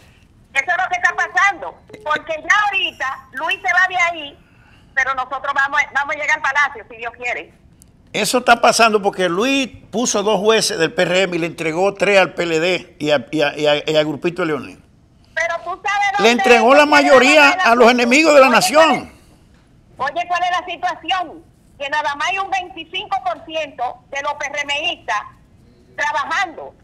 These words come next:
Speaker 2: No, no, no,
Speaker 1: Ese
Speaker 2: no, no,
Speaker 1: veinticinco por ciento.
Speaker 2: no llegan a un quince, mujer coraje.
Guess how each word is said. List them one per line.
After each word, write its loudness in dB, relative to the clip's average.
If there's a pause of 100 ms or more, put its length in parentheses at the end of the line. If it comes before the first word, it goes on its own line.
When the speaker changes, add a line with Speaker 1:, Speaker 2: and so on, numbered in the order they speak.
(120)
Speaker 2:
No, 0
no, -2
no, 2
Speaker 1:
Ese 0
Speaker 2:
no, 0
no, 4
Speaker 1:
veinticinco -2
por -4
ciento. -6 (300)
Speaker 2:
no 0
llegan 6
a 4
un 0
quince, -2
mujer -2
coraje. 0